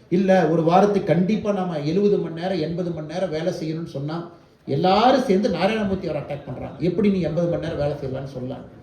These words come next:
ஏன்னா இது கர்ம யோகத்திற்கு அடிப்படையில எதிரான ஒரு புரிதல். நம்ம கர்ம யோகத்தை பத்தி நிறைய பேசுறோம். இன்னைக்கு குறிப்பாக இளைஞர்கள், ஜென்சி இளைஞர்கள்,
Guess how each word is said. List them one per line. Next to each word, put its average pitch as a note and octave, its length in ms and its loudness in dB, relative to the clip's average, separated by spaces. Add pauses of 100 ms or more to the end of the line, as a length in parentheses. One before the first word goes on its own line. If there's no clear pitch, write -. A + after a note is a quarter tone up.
(280)
ஏன்னா G3+ 340 2
இது F#3 220 2
கர்ம C#4+ 360 4
யோகத்திற்கு G3+ 680 2
அடிப்படையில F3+ 800 0
எதிரான G#3 460 4
ஒரு D3+ 160 0
புரிதல். C3+ 420 -6
நம்ம C#3+ 180 -4
கர்ம G3 240 2
யோகத்தை E3+ 360 0
பத்தி D3 180 -10
நிறைய C3+ 300 -2
பேசுறோம். C3 400 -6 (500)
இன்னைக்கு G3+ 340 4
குறிப்பாக G#3 500 4
இளைஞர்கள், F3+ 600 2
ஜென்சி D#3+ 320 -2
இளைஞர்கள், D3 680 -2